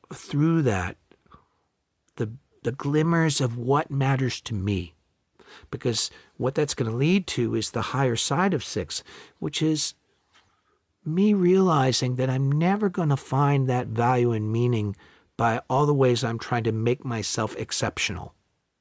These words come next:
That's fine in and of itself, but what I'm looking for is found in what I give myself to, what I surrender to, what I become part of that's greater than my individual self.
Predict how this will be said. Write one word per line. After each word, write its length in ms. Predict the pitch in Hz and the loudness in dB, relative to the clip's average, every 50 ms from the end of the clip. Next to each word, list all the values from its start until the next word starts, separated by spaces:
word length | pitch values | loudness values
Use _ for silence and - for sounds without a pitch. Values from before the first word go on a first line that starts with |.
| _ _ _ _ _ - - - - - - - - - - _ _ _ _ - - | _ _ _ _ _ -20 -20 -20 -20 -20 -20 -20 -20 -20 -20 _ _ _ _ -16 -12
That's 440 | 131 107 131 135 160 170 - - - | -4 -2 0 0 0 0 -2 -2 -4
fine 460 | - - 151 156 170 170 170 160 160 | -2 0 2 4 4 4 4 2 2
in 140 | 151 143 139 | 2 2 2
and 180 | 135 131 135 | 4 2 2
of 140 | 127 117 117 | 0 0 -2
itself, 500 | 113 - - - - 147 131 120 104 - - | -4 -4 -4 -2 0 0 2 0 -2 -4 -4
but 80 | - 120 | -6 -4
what 240 | - - 127 147 - | -2 -2 -2 -2 -2
I'm 320 | - 151 170 202 208 202 | 0 0 2 2 2 2
looking 320 | 180 170 165 - - 147 131 | 2 0 0 -2 -4 -6 -6
for 420 | - - - 147 139 135 135 131 - - - - _ | -4 -2 0 2 2 4 2 0 -2 -8 -18 -20 _
is 220 | - 123 120 - | -8 -6 -4 -4
found 500 | - - - 147 151 147 143 143 147 143 - _ _ _ _ | -4 -2 0 2 4 4 4 4 2 0 -4 _ _ _ _
in 200 | - 120 113 117 | -6 -4 -2 0
what 200 | 113 127 - - | 2 2 4 4
I 80 | 123 113 | 2 2
give 320 | 107 104 117 123 110 107 | 2 2 2 2 2 2
myself 600 | 110 104 90 90 - - - 69 62 - - - - | 0 -2 0 -2 -2 -4 -4 -4 -6 -8 -10 -14 -10
to, 280 | - - 78 - - _ _ _ _ _ _ _ _ _ _ _ _ _ _ _ _ _ | -8 -8 -8 -8 -12 _ _ _ _ _ _ _ _ _ _ _ _ _ _ _ _ _
what 160 | 127 120 123 | 0 2 2
I 80 | 117 | 2
surrender 640 | 110 - - - 127 113 107 104 104 104 104 98 95 | 2 0 0 -2 -2 -2 0 0 0 0 -2 -4 -6
to, 360 | 82 - - - - - - - - - - - _ | -8 -10 -12 -12 -10 -12 -12 -16 -20 -20 -20 -14 _
what 200 | - 110 117 117 | -2 0 2 2
I 80 | 120 123 | 0 0
become 420 | 117 117 101 - - 107 110 120 | -2 -4 -6 -4 -4 -4 -4 -4
part 400 | - - - - 156 196 202 190 | -6 -8 -4 0 0 2 2 2
of 260 | 156 104 87 - - - - - _ - | 2 0 -2 -4 -8 -14 -20 -20 _ -6
that's 220 | 110 113 - - | -4 -4 -4 -6
greater 540 | - - 117 110 110 113 110 110 104 95 - _ _ _ | -6 -4 -2 0 0 0 0 0 -2 -2 -4 _ _ _
than 260 | - 107 104 101 101 | -4 -2 -2 -2 -2
my 220 | 101 98 95 107 - - | -4 -4 -4 -6 -6 -6
individual 500 | - 107 101 101 104 101 92 104 82 - | -4 -4 -2 -2 -4 -4 -6 -6 -6 -4
self. 500 | - - - - - - - - - - | -4 -4 -4 -4 -6 -8 -10 -16 -20 -20